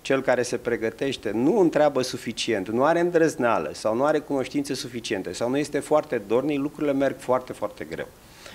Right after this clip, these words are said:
Există și partea cealaltă dificilă, pentru că, de regulă, un om cu experiență, uh, trebuie să își aloce timp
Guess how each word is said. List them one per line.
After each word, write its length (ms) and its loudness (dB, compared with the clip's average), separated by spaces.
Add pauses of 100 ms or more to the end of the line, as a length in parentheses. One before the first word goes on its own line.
(260)
Există 420 2
și 160 2
partea 300 4
cealaltă 420 2
dificilă, 640 0
pentru 340 0
că, 520 4
de 120 4
regulă, 800 6 (120)
un 240 2
om 160 2
cu 140 -4
experiență, 1000 2 (420)
uh, 680 6 (440)
trebuie 340 0
să 480 4 (100)
își 340 -2
aloce 400 2 (120)
timp 360 -2